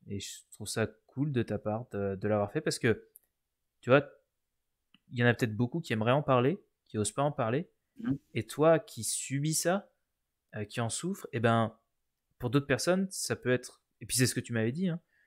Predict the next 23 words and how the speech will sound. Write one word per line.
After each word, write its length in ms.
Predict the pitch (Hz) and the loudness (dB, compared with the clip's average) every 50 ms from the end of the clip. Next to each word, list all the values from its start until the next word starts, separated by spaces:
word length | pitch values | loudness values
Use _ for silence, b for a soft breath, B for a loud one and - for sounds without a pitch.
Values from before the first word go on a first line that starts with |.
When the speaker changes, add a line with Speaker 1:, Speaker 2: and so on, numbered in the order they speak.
| _ _ _ | _ _ _
Speaker 1:
ça, 160 | - - - | -12 -8 -4
ça 140 | 127 - - | -2 -2 -2
peut 140 | 117 - 143 | 2 4 4
être 120 | 151 147 - | 4 4 4
comme, 180 | - 131 113 | 2 4 4
Speaker 2:
Ouais. 60 | 117 117 | 4 4
Speaker 1:
euh, 160 | 113 113 113 | 4 2 2
tu 160 | 110 - - | 0 -2 -2
vois, 180 | 120 143 147 135 | 2 2 2 2
quelque 160 | 135 - 120 | 0 -4 -8
chose 220 | - - 147 143 - | -6 -6 -6 -8 -8
qui 120 | - 117 | -8 -2
va 120 | 117 113 | 0 2
les 200 | 110 113 110 113 | 2 2 2 0
aider, 220 | 120 120 147 170 175 | 0 0 2 0 0
qui 140 | 170 - 113 | 0 0 2
va 100 | 113 113 | 4 6
les 220 | 113 117 110 123 | 6 4 4 2
éclairer, 440 | 120 - - 123 123 127 151 170 160 | 0 0 -2 -2 -2 0 -2 -4 -4
qui 120 | - - | -6 0
va 100 | 110 113 | 2 2
les 120 | 110 113 110 | 4 4 0
guider, 360 | 107 123 123 120 147 170 185 | -2 -4 -2 0 0 -2 -2